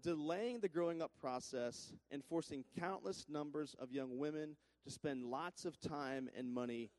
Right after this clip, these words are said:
pursuing their career when they would rather be getting married and having children." And it's not just in the U S.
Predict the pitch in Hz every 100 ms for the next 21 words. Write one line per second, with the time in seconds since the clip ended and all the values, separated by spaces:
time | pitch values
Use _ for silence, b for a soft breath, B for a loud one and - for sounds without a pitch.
0 | _ _ _ _ _ - 139 127 - 214
1 | 220 185 160 156 147 143 131 123 113 _
2 | _ _ _ 131 147 147 120 135 156 143
3 | 127 135 120 117 120 117 107 104 104 -
4 | 87 - _ _ _ _ _ _ _ _
5 | _ _ _ _ _ _ _ _ _ _
6 | _ _ _ _ _ - 160 214 - 226
7 | 214 165 175 165 156 139 156 156 127 -
8 | - -